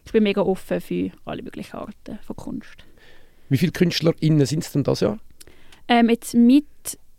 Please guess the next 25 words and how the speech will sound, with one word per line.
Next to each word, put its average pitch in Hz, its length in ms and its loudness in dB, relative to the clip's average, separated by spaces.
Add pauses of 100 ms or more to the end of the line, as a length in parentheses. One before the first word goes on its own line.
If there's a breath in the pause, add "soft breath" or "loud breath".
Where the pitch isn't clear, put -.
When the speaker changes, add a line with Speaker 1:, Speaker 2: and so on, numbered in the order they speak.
(180)
Speaker 1:
ähm, 220 920 2
Musik 254 760 2
und 226 480 2
Spoken 233 640 -2
Word 233 480 -2
sind's, 226 640 -4
glaub, 202 180 -6
jetzt 208 140 -8
muss 214 100 -6
ich 202 80 -12
grad 202 120 -8
überlegen. 190 600 -8 (760)
Uiuiui, 196 420 -4
ich 190 60 -8 (360 soft breath)
glaub, 196 160 -8 (360)
fünfzehn - 1400 -8 (340 soft breath)
oder 220 140 -4
siebzehn 220 480 -6
Leute. 208 500 -4
Die 226 60 2
einen 220 240 2
sind 208 240 -4
nicht 208 140 -2
nur 202 120 0
Einzelpersonen. 190 920 -6